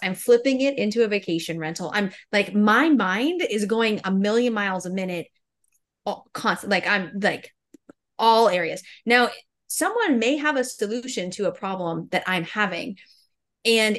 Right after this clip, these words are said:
if I just see it one time, I may have a ki-, dog barking to go outside. I may have a kid screaming at me to do X, Y, and Z. It's gonna go away. I will not, uh, it just, it's gone, right?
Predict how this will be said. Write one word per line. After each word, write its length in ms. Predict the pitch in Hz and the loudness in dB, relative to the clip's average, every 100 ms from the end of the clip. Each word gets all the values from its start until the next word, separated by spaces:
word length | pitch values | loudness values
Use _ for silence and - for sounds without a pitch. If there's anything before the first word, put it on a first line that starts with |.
| - _ _ _ | -4 _ _ _
if 160 | 240 254 | 0 2
I 100 | 349 | 4
just 220 | 453 370 | 4 2
see 180 | - 247 | 2 2
it 120 | 185 | 2
one 200 | 180 185 | 2 0
time, 440 | 180 - 156 214 330 - _ - | -2 -8 -6 -2 -2 -6 _ -2
I 60 | 277 | 2
may 200 | 359 370 | 2 4
have 160 | 381 | 2
a 80 | 349 | 0
ki-, 220 | - 196 | -4 -4
dog 360 | 208 262 175 - | 0 2 2 0
barking 320 | 170 165 175 | -4 -4 -8
to 80 | 175 | -6
go 100 | 180 | -4
outside. 460 | 180 - 311 190 185 | -4 -2 -2 -2 -2
I 80 | |
may 140 | 240 294 | 2 2
have 120 | 302 | 2
a 60 | 311 | 0
kid 260 | - 370 | -2 -4
screaming 520 | 269 - 185 185 180 | -4 -6 -4 -6 -6
at 120 | 180 175 | -6 -6
me 180 | 170 | -6
to 120 | 185 208 | -6 -6
do 140 | 214 | -2
X, 240 | 214 214 | -2 -4
Y, 80 | 226 | -6
and 160 | 214 233 | -4 -4
Z. 260 | 269 - - - _ _ _ _ _ _ | -4 -8 -10 -20 _ _ _ _ _ _
It's 180 | 262 277 | -2 0
gonna 240 | 269 254 | 2 2
go 160 | 220 214 190 | 2 2 2
away. 280 | 185 170 - _ _ | 0 -4 -8 _ _
I 160 | 175 196 | -4 -2
will 200 | 208 208 | 2 0
not, 420 | 196 185 202 202 - - _ _ _ _ | 0 -2 -2 -4 -12 -16 _ _ _ _
uh, 120 | 175 - | -8 0
it 140 | 214 | 0
just, 180 | 226 196 | 0 -2
it's 100 | 196 | -4
gone, 320 | 190 208 202 - _ _ _ _ | -6 -6 -6 -10 _ _ _ _
right? 380 | - 165 190 277 | -14 -8 -8 -8